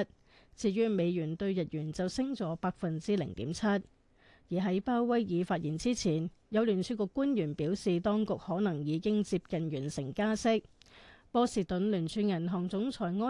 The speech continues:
林斯就，就表示，現時可能已經接近，甚至可能處於當局可以按兵不動嘅程度。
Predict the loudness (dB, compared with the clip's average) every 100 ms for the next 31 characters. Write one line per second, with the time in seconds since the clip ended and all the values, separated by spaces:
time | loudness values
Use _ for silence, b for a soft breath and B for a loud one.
0 | 0 0 -2 0 0 -2 -2 -4 -2 -2
1 | -2 2 2 2 B B B B 0 0
2 | 0 -2 0 -2 -2 0 0 0 0 0
3 | -2 -2 0 2 0 -4 -6 -2 0 0
4 | 0 0 -2 -2 -6 -4 -2 0 0 -2
5 | -2 -2 -4 -4 -2 0 0 0 -2 0
6 | 0 -2 -4 -6 -6 -4 -4 -4 0 2
7 | 2 0